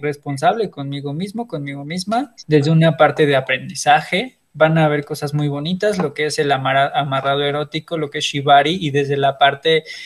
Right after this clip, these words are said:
eh, pues, cultural y la parte bonita del erotismo.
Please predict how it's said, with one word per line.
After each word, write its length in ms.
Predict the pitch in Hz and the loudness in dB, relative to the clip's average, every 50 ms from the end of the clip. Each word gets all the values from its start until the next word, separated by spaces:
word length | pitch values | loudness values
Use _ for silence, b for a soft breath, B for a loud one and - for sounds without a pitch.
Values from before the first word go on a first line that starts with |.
| B B B B | B B B B
eh, 720 | - 151 147 143 139 139 139 135 135 135 135 135 139 139 - | 2 2 4 6 6 4 4 4 2 2 0 -2 -2 -4 -4
pues, 160 | - 160 160 | -6 -8 -6
cultural 640 | _ - 156 147 139 - 151 156 156 160 165 165 160 | _ 2 2 2 2 2 2 4 6 6 6 6 4
y 60 | 156 | 2
la 200 | 143 143 139 139 | 2 2 0 0
parte 300 | - 147 143 - - 156 143 143 | 2 0 0 0 -2 -8 -6 -4
bonita 800 | 139 143 143 151 160 175 185 180 - - - - 165 147 - _ _ _ _ | -2 -2 -2 0 0 -2 -2 -2 -2 -2 -2 -2 -2 -2 -6 _ _ _ _
del 280 | - 139 147 143 139 139 | -2 0 2 2 2 0
erotismo. 800 | 143 135 139 139 139 - - 156 156 147 147 139 135 131 - | -2 -4 -4 -6 -6 -6 -6 -6 -4 -4 -6 -8 -8 -10 -12